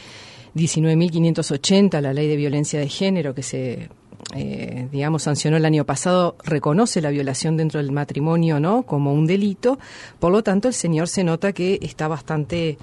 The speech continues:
desactualizado, ¿no? con la agenda de derechos. Eh, como diputado debería ponerse <laughs> un poquito,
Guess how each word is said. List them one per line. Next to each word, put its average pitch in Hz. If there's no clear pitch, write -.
desactualizado, 170
¿no? 170
con 160
la 139
agenda 151
de 139
derechos. 143
Eh, 139
como 147
diputado 170
debería 160
ponerse 143
<laughs> -
un 175
poquito, 165